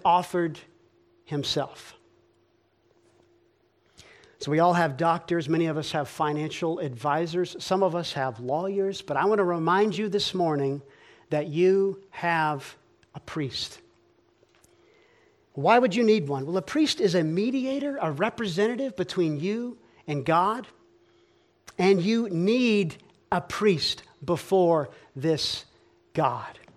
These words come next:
Chapter four, verse thirteen says, "No creature is hidden from His sight, but all are naked and exposed to the eyes of Him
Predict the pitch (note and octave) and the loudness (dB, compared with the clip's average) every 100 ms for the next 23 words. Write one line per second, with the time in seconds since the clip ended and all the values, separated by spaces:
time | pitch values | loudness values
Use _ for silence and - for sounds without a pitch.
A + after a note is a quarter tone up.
0 | _ _ - - F#3+ G3 - G3 F#3 E3 | _ _ -2 2 2 0 2 4 4 4
1 | F#3 - F#3+ F#3+ G3+ G3 F3 - G3 F3+ | 2 4 2 4 4 4 2 2 2 2
2 | D#3+ - - - - D#3 E3+ G3+ A3 - | 0 -4 -8 -18 -8 0 6 6 6 2
3 | A3+ A#3 - B3 B3 F3+ C#3+ F#3+ A3 A#3 | -2 -2 -2 0 4 4 2 0 2 2
4 | A#3 - G3 D#3 E3 - G#3 A3 A#3+ - | -2 0 -2 0 -2 2 2 2 0 -8
5 | - - - - F3 F3+ - G3 A3 A3+ | -16 -18 -20 -2 0 2 4 6 8 8
6 | A#3 F#3 E3+ E3+ G3 A3 B3 B3 F#3+ F3 | 6 4 2 4 4 4 4 4 4 0
7 | D#3 - - G3+ A3 A3+ A#3 A#3 - D#3+ | -2 -6 0 4 6 6 4 0 -4 0
8 | E3 F#3+ G3 G3+ G#3+ G#3 F#3 C#3 - G#3+ | 2 4 6 6 4 2 -2 -4 2 4
9 | G#3+ G#3 | 4 2